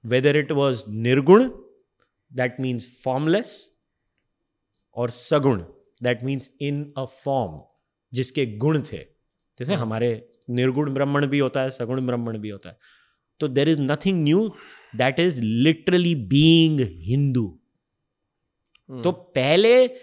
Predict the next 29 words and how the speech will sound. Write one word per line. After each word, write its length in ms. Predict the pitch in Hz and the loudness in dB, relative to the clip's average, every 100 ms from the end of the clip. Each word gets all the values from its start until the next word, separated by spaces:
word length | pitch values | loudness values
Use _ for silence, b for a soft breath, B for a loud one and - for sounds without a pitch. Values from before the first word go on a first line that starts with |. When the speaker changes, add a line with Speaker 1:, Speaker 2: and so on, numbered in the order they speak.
| B B B | B B B
Speaker 1:
ये 560 | 110 180 240 214 - - | 4 8 8 6 0 0
कभी 340 | 165 160 240 | 2 4 2
भी 220 | 214 156 190 | 2 0 0
नहीं 280 | 185 190 | 0 -2
सोचना, 640 | 185 147 139 - 123 82 - _ - - | -4 -4 -4 -4 -6 -6 -12 _ -20 -10
और 160 | 143 156 | -6 -4
ये 180 | 151 175 | -2 -2
मैं, 220 | 151 170 | 0 -2
मेरे 240 | 160 147 | -2 -4
को 80 | 170 | -2
बहुत 420 | 170 120 131 190 | -4 -6 -8 -8
बार 300 | 151 147 165 | -6 -4 -4
बच्चे 300 | 127 127 160 | -4 -6 -6
बोलते 280 | 143 135 123 | -6 -6 -8
हैं 100 | 117 - b b b b - | -10 -14 b b b b -4
कि 840 | 143 135 123 110 98 - - _ 131 | -2 -2 -4 -8 -12 -20 -20 _ -10
"भैया, 460 | 113 120 143 135 | -6 -2 -2 -4
अ, 580 | 104 - 113 104 92 78 73 - 90 _ - | -6 -12 -12 -12 -12 -16 -20 -20 -20 _ -18
मुझे 300 | 113 131 147 | -8 -2 -2
विश्वास 400 | 127 120 113 - | -2 -6 -8 -8
नहीं 120 | 117 | -8
होता।" 320 | 90 90 - _ _ _ _ _ _ _ _ _ _ _ _ 98 | -10 -16 -20 _ _ _ _ _ _ _ _ _ _ _ _ -8
मतलब, 240 | 127 131 | -6 -2
"Very 220 | 143 220 | -2 -2
good, 180 | 208 190 - _ _ - | -6 -10 -14 _ _ -6
welcome 360 | 110 151 190 190 | -2 -2 -2 -2
to 100 | 185 | -2
the 100 | - | -4
club, 280 | 175 196 | -4 -4